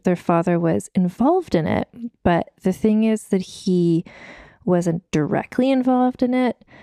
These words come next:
So he knew, he was charged with knowing about it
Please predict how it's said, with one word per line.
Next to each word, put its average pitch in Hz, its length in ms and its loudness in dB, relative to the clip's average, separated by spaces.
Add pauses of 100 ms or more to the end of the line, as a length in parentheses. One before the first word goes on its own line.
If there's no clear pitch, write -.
(220)
So 196 260 0
he 190 240 0
knew, 202 760 4
he - 120 -4
was 196 120 -2
charged 208 260 0
with 220 140 0 (240)
knowing 185 500 4
about 147 300 0
it - 180 -2